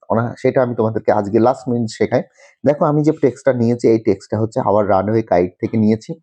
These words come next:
তোমরা বুঝতেই পারছো, এটা হচ্ছে Our Runaway Kite-এর একটা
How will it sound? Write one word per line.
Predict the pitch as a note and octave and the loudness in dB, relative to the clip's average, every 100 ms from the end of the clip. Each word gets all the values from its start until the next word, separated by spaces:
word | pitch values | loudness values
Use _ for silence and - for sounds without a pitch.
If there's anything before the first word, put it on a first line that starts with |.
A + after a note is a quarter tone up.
| _ _ _ - _ _ - | _ _ _ -20 _ _ -2
তোমরা | D#3+ | 0
বুঝতেই | D#3 E3 D3+ F3 | 2 2 2 2
পারছো, | E3+ E3 E3+ | 0 0 0
এটা | C#3+ C3+ | 0 -2
হচ্ছে | C#3 D3 B2+ G#2 _ _ _ _ _ _ _ A#2 | -2 0 0 -2 _ _ _ _ _ _ _ -2
Our | A#2+ | 2
Runaway | A#2+ A2+ A#2+ A#2+ | 2 2 0 0
Kite-এর | A#2+ G#2+ A2+ A2 | 2 0 2 0
একটা | G#2+ | 0